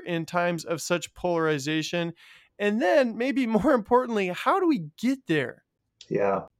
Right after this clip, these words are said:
Speaker 2: Yeah, uh, it's a great question. Uh, I, I love your, uh, analogy from the disciples, you know, and, um, I, I like to ask the next question. So who did Jesus side with?
Speaker 1: Hmm.
Speaker 2: Right?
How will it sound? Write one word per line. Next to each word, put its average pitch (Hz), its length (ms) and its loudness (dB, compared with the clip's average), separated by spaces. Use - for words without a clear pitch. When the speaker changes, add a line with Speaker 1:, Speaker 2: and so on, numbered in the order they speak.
Speaker 2:
Yeah, 135 420 10
uh, 127 160 8
it's 110 100 0
a - 40 -16
great 143 200 4
question. 113 520 2
Uh, 107 340 6
I, 117 200 8
I 117 180 4
love 127 260 8
your, 110 340 4
uh, 107 260 -6
analogy 117 500 2
from 107 160 -4
the 101 80 0
disciples, 110 680 2
you 101 80 -12
know, 107 300 0
and, 98 300 -4
um, 95 320 -2
I, 107 200 -2
I - 20 2
like 110 240 6
to - 120 0
ask 113 260 0
the 104 100 -2
next 110 280 -2
question. 104 560 -2
So - 220 2
who 175 120 8
did 165 120 4
Jesus 131 300 0
side 143 260 -4
with? - 160 -12
Speaker 1:
Hmm. 156 260 -2
Speaker 2:
Right? 123 260 6